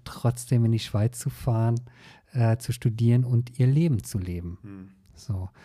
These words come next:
Speaker 1: Und das ist mir dann heute nochmal gedämmert, dann haben wir das nochmal so zusammengefasst und was halt so spannend war, und da kommen wir wieder auf Lauras, äh, Faden, äh, es kommt so oft vor, dass die Drogen quasi die Eintrittskarte sind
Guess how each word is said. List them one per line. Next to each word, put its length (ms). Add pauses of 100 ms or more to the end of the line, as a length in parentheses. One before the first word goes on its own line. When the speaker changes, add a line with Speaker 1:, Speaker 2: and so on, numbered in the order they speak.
(540)
Speaker 1:
Und 440
das 120
ist 120
mir 100
dann 200
heute 220
nochmal 240
gedämmert, 500
dann 120
haben 100
wir 80
das 180
nochmal 160
so 120
zusammengefasst 1160
und 480 (560)
was 160
halt 140
so 100
spannend 640
war, 300
und 100
da 80
kommen 280
wir 160
wieder 400
auf 240
Lauras, 800
äh, 180
Faden, 580 (680)
äh, 360 (100)
es 280
kommt 260
so 260
oft 240
vor, 280
dass 180
die 160
Drogen 420
quasi 540
die 160
Eintrittskarte 880
sind 400